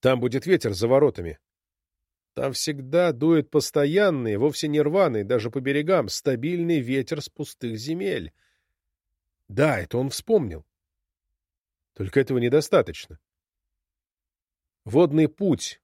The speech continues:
русло канала, как медленная мерцающая река посреди неподвижных озёр.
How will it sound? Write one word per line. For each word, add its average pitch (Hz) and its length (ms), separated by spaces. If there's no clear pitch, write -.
русло 151 460
канала, 147 560
как 117 260
медленная 139 680
мерцающая 135 800
река 131 380
посреди 117 500
неподвижных 120 720
озёр. 110 460